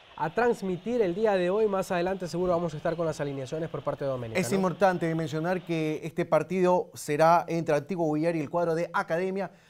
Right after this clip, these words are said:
Speaker 2: a lo que corresponde esta fecha número dos de la Superliga Amateur Ecuador dos mil diecinueve. Ya vemos la cancha principal de la Universidad Católica Santiago de Guayaquil en lo que corresponde, eh, esta jornada futbolística que empezó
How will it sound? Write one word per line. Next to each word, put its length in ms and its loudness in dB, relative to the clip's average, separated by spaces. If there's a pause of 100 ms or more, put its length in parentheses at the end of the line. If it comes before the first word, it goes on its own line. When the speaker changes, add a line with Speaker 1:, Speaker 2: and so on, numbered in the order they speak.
Speaker 2:
a 80 2
lo 140 2
que 100 -2
corresponde 400 -2
esta 140 -6
fecha 240 -6
número 280 -2
dos 320 0 (360)
de 180 2
la 140 2
Superliga 680 0
Amateur 560 2
Ecuador 440 0
dos 260 -4
mil 200 -2
diecinueve. 480 -2
Ya 180 4
vemos 500 0 (400)
la 220 2
cancha 360 4
principal 540 2
de 80 2
la 80 0
Universidad 460 2
Católica 380 0
Santiago 500 0
de 60 2
Guayaquil 440 2 (580)
en 220 4
lo 160 4
que 340 0
corresponde, 840 2 (240)
eh, 400 -2
esta 460 4 (120)
jornada 520 2
futbolística 680 -4
que 100 -6
empezó 500 -2